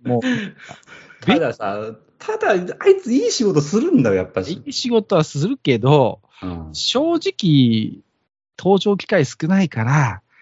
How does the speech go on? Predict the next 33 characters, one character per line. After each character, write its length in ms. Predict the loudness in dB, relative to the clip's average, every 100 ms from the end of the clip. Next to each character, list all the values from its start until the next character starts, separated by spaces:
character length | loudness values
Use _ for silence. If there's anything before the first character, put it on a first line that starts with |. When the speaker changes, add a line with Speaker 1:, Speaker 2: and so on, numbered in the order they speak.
| -10
Speaker 2:
ま 180 | 0 0
あ、 240 | 0 -6 -12
ま 160 | -8 -8
あ、 160 | -8 -8
Speaker 1:
社 180 | -2 2
員 180 | 2 0 -6
ち 120 | -2
ょ 20 |
っ 40 | -2
と 120 | -4
厳 200 | -8 -2
し 140 | -2 0
い 40 |
ん 60 | -2
す 160 | 0
よ。 140 | 0 0
ち 140 | -2
ょ 20 |
っ 40 | -8 _ _
と 120 | 0
今 340 | 2 4 2 0
ね、 260 | 0 0
こ 140 | 4 4
う 60 |
い 40 | 6
う 40 |
ご 100 | 6
時 120 | 4
世 120 | 4 4
で 80 |
す 100 | 2
か 120 | 2 2
ら。 240 | 2 -2